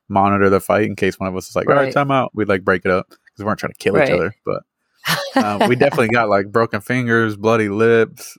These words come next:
Speaker 1: like, black eyes. Like, we were pretty beat up. Um,
Speaker 2: Right.
Speaker 1: and that was just for fun 'cause we were boys, I guess.
Speaker 2: Fair.
Speaker 1: <laughs>
Speaker 2: Fair.
Speaker 1: Um,
Speaker 2: I think
Speaker 1: uh,
Speaker 2: that's
Speaker 1: what was
Speaker 2: what
Speaker 1: I
Speaker 2: they
Speaker 1: about to
Speaker 2: meant
Speaker 1: say?
Speaker 2: when they said boys will be boys.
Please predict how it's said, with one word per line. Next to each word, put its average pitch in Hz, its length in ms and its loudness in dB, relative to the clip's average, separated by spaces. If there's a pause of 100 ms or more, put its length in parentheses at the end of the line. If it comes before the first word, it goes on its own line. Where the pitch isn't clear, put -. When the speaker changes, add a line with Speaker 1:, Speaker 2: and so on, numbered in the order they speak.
(100)
Speaker 1:
like, 104 220 -12
black 110 240 2
eyes. 107 440 2
Like, 98 100 -2
we 110 80 -4
were 120 80 -4
pretty 110 240 0
beat 104 200 0
up. 104 200 2 (640)
Um, 104 220 -4
Speaker 2:
Right. 147 340 2 (500)
Speaker 1:
and 120 100 2
that 127 100 4
was 117 120 0
just 110 160 0
for 95 100 -6
fun 98 360 0 (100)
'cause 98 140 -10
we 104 80 -2
were 95 40 -2
boys, 101 560 0
I 110 80 -12
guess. 101 300 -2 (300)
Speaker 2:
Fair. - 880 -6 (100)
Speaker 1:
<laughs> - 920 -10
Speaker 2:
Fair. - 320 2
Speaker 1:
Um, 104 180 -4 (720)
Speaker 2:
I 180 60 2
think 220 160 4
Speaker 1:
uh, 123 40 6
Speaker 2:
that's 165 160 4
Speaker 1:
what - 80 2
was 165 80 4
Speaker 2:
what - 20 -2
Speaker 1:
I - 40 0
Speaker 2:
they - 80 2
Speaker 1:
about - 20 -4
to 160 80 -2
Speaker 2:
meant 143 220 2
Speaker 1:
say? 101 120 -8
Speaker 2:
when 139 140 0
they 143 120 2
said 143 280 0
boys 131 280 2
will 131 100 2
be 127 120 0
boys. 117 680 -2